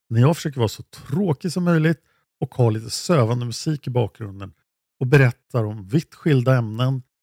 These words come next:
som till exempel moln, deklarationsblanketter, ekorrar och redovisning.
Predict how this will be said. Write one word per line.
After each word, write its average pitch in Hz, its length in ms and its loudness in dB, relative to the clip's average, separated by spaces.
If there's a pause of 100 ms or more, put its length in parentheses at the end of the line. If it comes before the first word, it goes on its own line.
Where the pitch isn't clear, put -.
(120)
som 104 260 -8
till 104 160 -10
exempel 95 520 -8
moln, 113 680 0 (1000)
deklarationsblanketter, 113 1800 -2 (600)
ekorrar 107 960 0 (720)
och 95 140 -8
redovisning. 104 840 -4